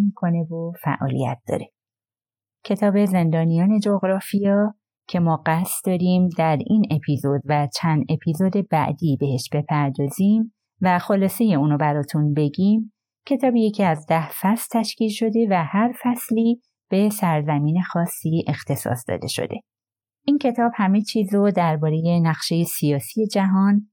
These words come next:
به شکلی عالی و محققانه در مورد اون سرزمین بیان می‌کنه و بدون اغراق این کتاب یکی از آثار استثنایی و مستندیه که گنجینه‌ای از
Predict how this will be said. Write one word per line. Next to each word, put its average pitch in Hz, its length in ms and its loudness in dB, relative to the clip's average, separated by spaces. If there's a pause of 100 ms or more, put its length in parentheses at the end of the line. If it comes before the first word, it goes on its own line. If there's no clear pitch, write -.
(140)
به 175 80 -2
شکلی 156 760 -4
عالی 156 640 0
و 196 220 2
محققانه 156 1120 0 (300)
در 196 200 2
مورد 190 300 2
اون 180 180 2
سرزمین 147 720 0
بیان 151 360 0
می‌کنه 220 640 0 (200)
و 220 460 2
بدون 165 280 0
اغراق 160 600 2 (280)
این 185 140 2
کتاب 165 340 -2
یکی 165 220 -2
از 151 260 -2
آثار 190 720 0
استثنایی 151 880 -2
و 139 220 0
مستندیه 196 800 0
که 226 300 0 (460)
گنجینه‌ای 165 800 2
از 185 260 0